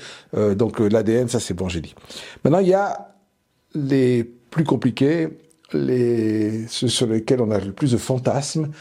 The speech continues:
c'est les lipides, les graisses. Alors, les graisses, mon Dieu, on en parle comme d'un ennemi absolu. On verra qu'il faut relativiser un peu les choses.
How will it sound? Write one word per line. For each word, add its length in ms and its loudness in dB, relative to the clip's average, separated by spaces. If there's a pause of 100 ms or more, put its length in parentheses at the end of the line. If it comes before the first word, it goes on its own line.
(260)
c'est 300 2
les 240 4
lipides, 420 -2 (260)
les 140 2
graisses. 480 -4 (140)
Alors, 100 0
les 80 2
graisses, 480 -4
mon 100 0
Dieu, 200 -2 (480)
on 140 2
en 100 2
parle 320 0
comme 180 0
d'un 180 2
ennemi 300 4
absolu. 460 0
On 80 0
verra 240 -2
qu'il 100 -12
faut 400 -4
relativiser 600 0
un 60 0
peu 140 -6
les 100 0
choses. 440 -2